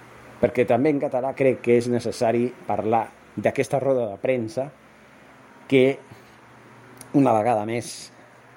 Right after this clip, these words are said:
no ha quedat en entredit. No ha passat, no ha sigut indiferent per ningú. Cada cop l'aberració, la repulsa cap a aquesta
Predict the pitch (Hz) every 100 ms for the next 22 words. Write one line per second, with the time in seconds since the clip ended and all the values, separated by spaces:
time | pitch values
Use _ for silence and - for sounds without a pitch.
0 | - 131 135 131 117 117 117 - - -
1 | - - - - - - - - 123 117
2 | 107 101 92 82 - - - - - -
3 | - - - - - - 117 151 220 202
4 | 180 233 - - 165 180 190 185 165 156
5 | 156 156 143 135 120 120 120 113 - -
6 | - 175 170 220 226 - 180 - - -
7 | - - - - - - - - - 127
8 | 139 139 135 139 135 127 180 202 202 190
9 | - - - - 131 131 120 123 196 190
10 | - 160 131 123 - 165 156 - - 135
11 | 120